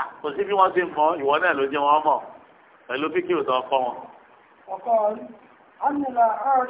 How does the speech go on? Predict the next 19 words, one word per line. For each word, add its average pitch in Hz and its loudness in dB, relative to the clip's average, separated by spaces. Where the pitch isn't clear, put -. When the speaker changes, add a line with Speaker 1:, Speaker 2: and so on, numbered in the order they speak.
Speaker 2:
البيوع 226 -8
فكيف 269 0
يعرفون؟ 214 -8
Speaker 1:
Subhanallah. 131 2
Ẹgbẹ́ 135 -2
ohun 135 -2
tá 143 2
a 123 2
fà 120 -2
rí. 107 -8
Mọ́, 135 -6
mọ́ 131 -4
ẹ 139 2
lè 123 -6
dùn 104 -14
àìsàn. 98 -14
Wọ́n 147 -6
ní 156 -4
ká, 147 0